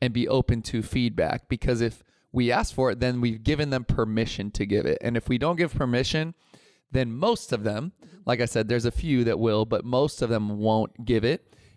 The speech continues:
And then we're not gonna grow together. They're not gonna feel heard. We're not gonna actually be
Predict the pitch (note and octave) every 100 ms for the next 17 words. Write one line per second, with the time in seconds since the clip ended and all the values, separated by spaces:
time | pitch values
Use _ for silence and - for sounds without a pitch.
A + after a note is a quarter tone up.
0 | - C#3 C3+ B2+ B2+ B2 B2 A2 A#2 G#2+
1 | - G#2+ G#2 A#2+ C3 A#2 A2+ A#2+ A2 -
2 | A2 G#2 G#2+ G#2 G#2+ C3 _ _ _ A#2
3 | B2+ C3+ C3+ A2+ A2+ - - A2+ G#2+ G#2+
4 | G#2+ A2+